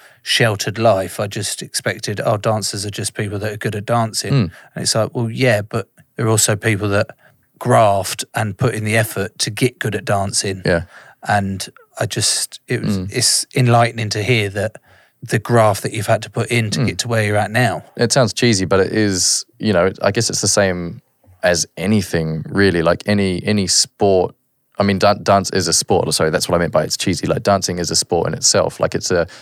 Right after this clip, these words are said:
Speaker 2: it's a vastly different discipline, but, you know, it, uh, it's along the same lines of, like, you learn a technique,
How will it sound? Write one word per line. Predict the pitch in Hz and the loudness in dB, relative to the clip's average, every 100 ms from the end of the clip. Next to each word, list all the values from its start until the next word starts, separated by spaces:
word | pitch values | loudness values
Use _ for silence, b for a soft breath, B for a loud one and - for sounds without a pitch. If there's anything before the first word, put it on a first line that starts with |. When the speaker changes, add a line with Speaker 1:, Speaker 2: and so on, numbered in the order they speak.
| B B _ _ - | B B _ _ -6
Speaker 2:
it's | - | -2
a | 82 | -4
vastly | 87 95 101 110 107 - 90 | -4 -4 2 4 4 0 -4
different | 76 92 - 90 - | -2 -4 -2 -6 -2
discipline, | 98 - 87 76 73 - | 0 0 -2 -4 -4 -6
but, | - 90 85 _ _ _ | 2 4 4 _ _ _
you | 107 95 | -4 0
know, | 80 | 2
it, | 85 98 | 2 0
uh, | 98 95 | 0 -2
it's | 95 | 0
along | 107 101 95 | 2 2 0
the | |
same | 90 90 | 0 0
lines | 85 90 92 | 2 2 2
of, | 85 | 0
like, | 82 80 - B B B | 2 0 0 B B B
you | - | -6
learn | 87 101 101 | 0 2 2
a | |
technique, | 95 - - 82 80 | 0 -4 -2 -4 -4